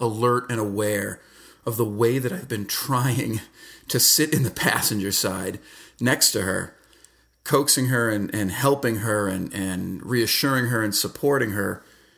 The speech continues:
uh, through the driving process, all at the same time, you know, letting her know, "Hey, you're about to hit a mailbox on the right," or,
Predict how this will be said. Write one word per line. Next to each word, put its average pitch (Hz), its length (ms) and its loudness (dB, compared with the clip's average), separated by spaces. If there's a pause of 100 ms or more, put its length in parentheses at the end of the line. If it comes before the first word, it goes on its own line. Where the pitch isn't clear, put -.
(180)
uh, 110 120 -2
through 113 180 -4
the 101 80 -4
driving 123 360 2
process, 113 320 0
all 170 100 4
at - 80 -2
the 127 60 -2
same 117 280 2
time, 139 320 0
you 107 60 -2
know, 104 100 0
letting 107 260 0
her 104 80 0
know, 101 160 2
"Hey, 110 140 2
you're 104 180 0
about 107 260 0
to 104 60 -2
hit 101 140 -2
a 92 60 -2
mailbox 98 560 0
on 98 140 0
the 95 80 -2
right," 98 440 -2
or, 98 560 -2